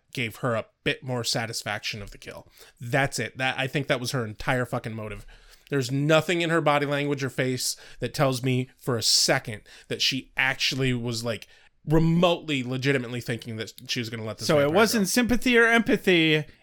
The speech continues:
Speaker 2: It was her own pain causing her to stall.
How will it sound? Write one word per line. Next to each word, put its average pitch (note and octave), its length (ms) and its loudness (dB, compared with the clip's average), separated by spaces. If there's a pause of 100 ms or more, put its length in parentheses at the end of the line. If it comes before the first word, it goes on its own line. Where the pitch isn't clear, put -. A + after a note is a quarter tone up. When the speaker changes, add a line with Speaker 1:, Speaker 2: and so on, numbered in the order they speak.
(160)
Speaker 2:
It F#3+ 240 2
was E3+ 300 4
her G3 380 4
own G#3 400 6
pain E3+ 520 2
causing D#3+ 460 4
her C#3+ 180 2
to C3+ 140 -4
stall. F#2 680 -4